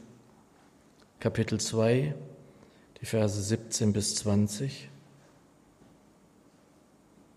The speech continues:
Zurück zu uns und unserem Ergehen, Geschwister.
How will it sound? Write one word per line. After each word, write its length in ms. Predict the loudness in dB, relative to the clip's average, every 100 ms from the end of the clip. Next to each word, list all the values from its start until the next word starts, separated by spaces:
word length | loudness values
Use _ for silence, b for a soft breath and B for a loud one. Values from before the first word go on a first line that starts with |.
| _ _ _ _ -20 B B B B
Zurück 640 | 4 8 8 6 -4 0
zu 200 | 4 10
uns 520 | 12 12 12 10 4
und 280 | 6 8 10
unserem 480 | 12 12 12 10 10
Ergehen, 600 | 10 10 10 12 12 10
Geschwister. 720 | 8 6 4 2 0 -2 -2